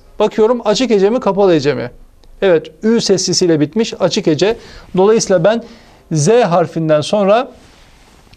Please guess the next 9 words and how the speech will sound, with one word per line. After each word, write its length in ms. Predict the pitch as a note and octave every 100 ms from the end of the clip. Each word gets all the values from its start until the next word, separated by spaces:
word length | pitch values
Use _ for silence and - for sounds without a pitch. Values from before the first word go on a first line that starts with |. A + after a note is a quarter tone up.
| -
Y 280 | D#3 F#3+ G#3
okutucumu 500 | F3+ C#3+ D#3 F#3 G#3
kullanıyorum. 580 | E3+ D3 C#3+ C3 A#2 - _ _ _ _ _ - _ _ _ _
Sözüne. 500 | - - D3 C#3 B2 A2+ - - - - - - _ - - - - _ _ - D3+ B2 D3+ F3 G3 F#3+ D#3 A#2+ - - - _ _ _ _ - - _ _ - - - - - - - - - - - - -
Böyle 280 | F3 A#3 A3+
yazdığımızda 560 | G#3 F3 F3+ F3 F3
arkadaşlar 680 | F3+ E3 D#3 - G#3 A#3 - - - - _
senin 340 | - - F#3+ G3+
sözüne 480 | - C#3+ B2 B2+